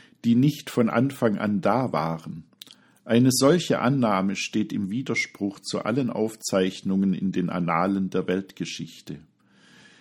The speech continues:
Wir müssen uns daran erinnern, dass nichts, keine Einrichtung unveränderlicher ist, auf ewig gleich bleibt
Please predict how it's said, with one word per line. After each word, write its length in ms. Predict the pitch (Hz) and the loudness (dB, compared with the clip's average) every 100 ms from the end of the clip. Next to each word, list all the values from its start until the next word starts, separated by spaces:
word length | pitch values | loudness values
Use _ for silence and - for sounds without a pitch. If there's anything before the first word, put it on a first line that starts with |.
| _ - | _ 2
Wir 200 | 113 123 | 6 8
müssen 320 | 180 - 127 | 6 4 0
uns 260 | 117 123 - | 0 0 2
daran 340 | 113 113 107 | 2 2 0
erinnern, 720 | 101 110 123 135 110 85 80 - | 0 0 0 -2 -2 -4 -6 -8
dass 260 | - 101 - | -2 -2 0
nichts, 640 | 120 151 - - - - _ - | 0 0 -6 -12 -12 -12 _ -4
keine 440 | - 147 147 127 | 4 6 6 2
Einrichtung 800 | 110 110 95 87 - 92 85 85 - | 2 2 2 -2 -6 -6 -4 -6 -6
unveränderlicher 960 | 131 135 - - 101 95 90 85 85 - | -2 -2 -2 -4 0 0 0 -2 -4 -8
ist, 520 | 90 82 - - - _ _ - _ _ | -8 -6 -8 -8 -14 _ _ -20 _ _
auf 260 | - 113 - | 0 0 2
ewig 400 | 123 135 123 113 | 4 4 4 -2
gleich 440 | - 110 107 - | 0 0 0 -6
bleibt 580 | - 85 85 82 - - | -6 -2 -2 -4 -12 -20